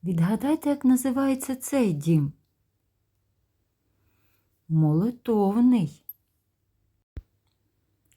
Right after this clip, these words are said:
А який це дім? Холодний. А як ви гадаєте, який це дім?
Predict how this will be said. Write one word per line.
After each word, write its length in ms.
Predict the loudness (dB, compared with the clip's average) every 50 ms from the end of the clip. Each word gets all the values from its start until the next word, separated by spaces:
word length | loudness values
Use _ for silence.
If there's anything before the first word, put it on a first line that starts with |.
| _ _
А 100 | -6 -2
який 440 | -2 0 0 -2 -2 -2 0 0 0
це 340 | 0 -4 -6 -4 -2 -2 -2
дім? 440 | -2 -2 -2 -2 -2 -2 -2 -6 -10 _ _ _ _ _ _ _ _ _ _ _ _ _ _ _ _ _ _ _ _ _ _ _ _ _ _ _ _ _ _ _ _ _ _ _ _ _ _ _ _ _ _ _ _ _ _ _ _ _ _ _ _ _ _ _ _ _ _ _ _ _ _ _ _ _ _ _ _
Холодний. 1300 | _ -20 -10 -4 0 2 2 2 2 2 2 2 2 2 2 2 2 2 4 4 4 4 2 0 -4 -8 _ _ _ _ _ _ _ _ _ _ _ _ -20 -20 -20 _ _ _ _ _ -6
А 60 | -2
як 280 | -2 0 0 -2 -2 -2
ви 80 | -2
гадаєте, 640 | 0 0 0 0 0 0 0 0 -2 -4 -6 -6 -6 -6 _ _ _
який 400 | -10 -10 -10 -4 -2 -2 -2 -2
це 220 | -2 -2 -2 -2 0
дім? 420 | 0 0 -2 -2 -2 -4 -8 -12